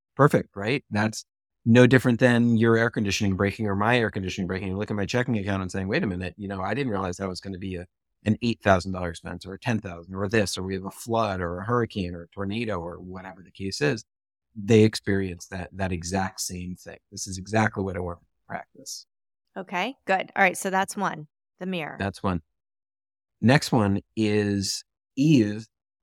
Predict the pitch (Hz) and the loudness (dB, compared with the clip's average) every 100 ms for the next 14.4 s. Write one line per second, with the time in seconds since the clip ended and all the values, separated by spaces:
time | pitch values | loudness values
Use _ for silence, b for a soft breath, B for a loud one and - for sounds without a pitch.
0 | _ 110 104 101 104 98 92 95 92 107 | _ 0 2 2 0 -2 -2 -4 -4 -2
1 | 98 95 - 90 95 90 90 90 113 120 | -2 -4 -6 -10 -10 -8 -6 -4 -4 -6
2 | 92 85 85 90 85 _ _ _ _ 98 | -10 -8 -10 -12 -16 _ _ _ _ 0
3 | 95 104 95 90 101 101 98 - 95 92 | 0 0 -2 -2 0 2 0 -2 -2 0
4 | 92 92 90 90 92 110 104 - 92 85 | -2 -2 -4 -4 -2 -2 -4 -4 -6 -6
5 | - _ 98 101 101 101 95 - 95 95 | -12 _ -6 -4 -2 -2 -4 -6 -8 -8
6 | - 95 - 92 90 87 _ _ _ _ | -8 -10 -4 -2 -2 -6 _ _ _ _
7 | - 101 - 90 90 160 - _ _ _ | 2 2 4 0 2 0 -4 _ _ _
8 | _ 113 104 104 101 104 104 101 - _ | _ 4 6 6 4 2 0 -4 -10 _
9 | _ _ _ - 117 110 - 123 - 113 | _ _ _ 2 6 6 4 2 2 2
10 | 107 104 101 92 95 160 170 131 101 98 | 2 0 -2 -4 0 2 2 0 -2 -4
11 | 104 95 - 98 87 92 131 151 151 95 | -4 -6 -4 -4 -4 -2 0 2 0 -4
12 | 90 92 95 165 151 151 151 131 110 110 | -8 -12 -2 2 2 2 2 2 0 -4
13 | - 113 107 101 104 113 107 104 123 143 | -4 -6 -6 -10 -10 -10 -10 -6 0 0
14 | 95 104 131 - | 0 -2 -2 -2